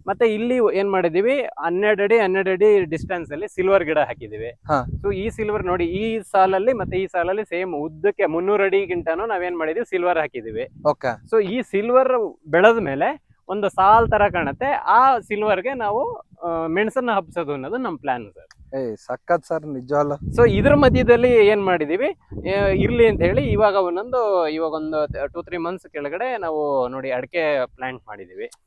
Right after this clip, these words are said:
Speaker 2: ಮತ್ತೆ ಅದ್ರ ಜೊತೆಗೆ ಇದೊಂದು ಒಳ್ಳೆ ಕೆಲ್ಸ ಮಾಡಿದ್ರೆ ಸರ್, ಉರುಳಿ ಹಾಕಿ.
Speaker 1: ಹಾ, ಹೌದು ಸರ್. ಯಾಕೆ ಅಂತ ಹೇಳಿದ್ರೆ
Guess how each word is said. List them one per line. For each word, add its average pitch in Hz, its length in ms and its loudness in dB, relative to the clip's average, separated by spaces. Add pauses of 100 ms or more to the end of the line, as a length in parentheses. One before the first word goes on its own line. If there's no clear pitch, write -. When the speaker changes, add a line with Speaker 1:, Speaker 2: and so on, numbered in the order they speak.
(800)
Speaker 2:
ಮತ್ತೆ 123 280 4
ಅದ್ರ 135 240 8
ಜೊತೆಗೆ 143 340 4
ಇದೊಂದು 175 300 6
ಒಳ್ಳೆ 160 200 8
ಕೆಲ್ಸ 165 260 0
ಮಾಡಿದ್ರೆ 156 460 2
ಸರ್, - 180 0
ಉರುಳಿ 143 340 4
ಹಾಕಿ. 151 320 2
Speaker 1:
ಹಾ, 165 400 0
ಹೌದು 165 260 4
ಸರ್. 123 220 -2
ಯಾಕೆ 151 200 -4
ಅಂತ 190 160 -2
ಹೇಳಿದ್ರೆ 185 500 2